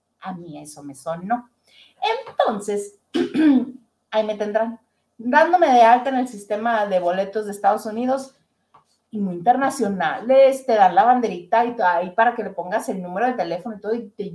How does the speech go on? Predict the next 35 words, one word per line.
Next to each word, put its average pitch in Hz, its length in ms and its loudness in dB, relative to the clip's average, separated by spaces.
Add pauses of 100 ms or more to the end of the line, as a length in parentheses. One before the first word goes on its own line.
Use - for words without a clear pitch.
llega 180 440 -12
tu 247 120 -10
número 190 320 -8
de 226 60 -14
teléfono, 214 420 -12
el 196 180 -14 (160)
código 190 380 -2
de 254 120 2
verificación. 180 880 -8 (360)
Y 269 100 -10
resulta 392 460 -2
ser 415 220 -4
que 285 160 -6
ya 359 180 6
soy - 500 0 (560)
fan 330 320 4
verificado 269 640 6
de 226 100 4
Adele 190 460 0 (460)
y 262 100 -4
nada 262 280 0
más 254 380 0
hay 247 160 -2
que 254 80 -12
esperar 254 480 0 (120)
porque, 285 540 -2
bien 220 380 -6
saben, 196 520 -4 (1300)
dicen 339 280 -6
que 370 80 -2
es 320 100 -4
muy 320 160 -2
pequeño 240 380 -4
el 214 60 -6
lugar. 202 320 -6